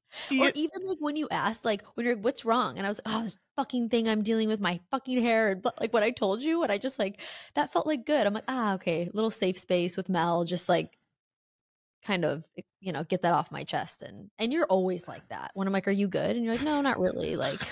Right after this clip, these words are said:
Speaker 2: <laughs> like, <laughs> but I like that. I'm like, that, that, that, that does build trust, though. That
Speaker 1: Yeah.
Speaker 2: builds trust.
Speaker 1: Yeah.
Speaker 2: And that's, like, the best thing, like you said. Like, Ian can be a dick and Christopher can be irritable, but, like, they're showing up.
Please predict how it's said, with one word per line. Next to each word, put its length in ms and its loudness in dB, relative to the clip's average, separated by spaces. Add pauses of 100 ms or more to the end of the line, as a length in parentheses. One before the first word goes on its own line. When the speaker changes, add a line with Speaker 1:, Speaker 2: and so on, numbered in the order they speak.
Speaker 2:
<laughs> 200 -8
like, 280 -2 (100)
<laughs> 1040 -6
but 100 2
I 200 0
like 260 -4
that. 240 2
I'm 60 -4
like, 160 -2
that, 220 0
that, 200 -4
that, 160 2 (140)
that 240 -2
does 220 -2
build 340 -2
trust, 380 -2
though. 320 -6 (300)
That 80 6
Speaker 1:
Yeah. 60 8
Speaker 2:
builds 300 4
trust. 680 -8 (200)
Speaker 1:
Yeah. 260 6
Speaker 2:
And 120 -2
that's, 300 -2
like, 400 -8 (260)
the 100 -4
best 340 -2
thing, 220 -6
like 200 -12
you 100 -8
said. 360 -2
Like, 200 -12 (440)
Ian 160 -6
can 120 -8
be 100 -2
a 40 -2
dick 260 0
and 140 -8
Christopher 320 -6
can 160 -4
be 200 -2
irritable, 380 2
but, 140 -2
like, 180 -4
they're 120 0
showing 380 0
up. 160 -8